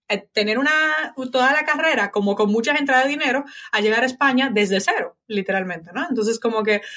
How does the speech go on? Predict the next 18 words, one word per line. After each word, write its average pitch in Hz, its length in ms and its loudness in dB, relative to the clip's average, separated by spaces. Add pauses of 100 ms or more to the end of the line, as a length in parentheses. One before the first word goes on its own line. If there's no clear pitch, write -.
(280)
me 220 120 0
toca 254 420 4
y 214 160 0
yo 202 120 2
le 269 100 2
tenía 285 280 4
mucho, 220 200 0 (100)
y 202 140 0
yo 262 320 2
te, 214 140 2
te 202 160 -4
puedo 214 200 2
decir 294 280 0
que 220 100 2
yo 196 120 0
tenía 269 300 0
la 277 220 2
cuenta, 330 540 0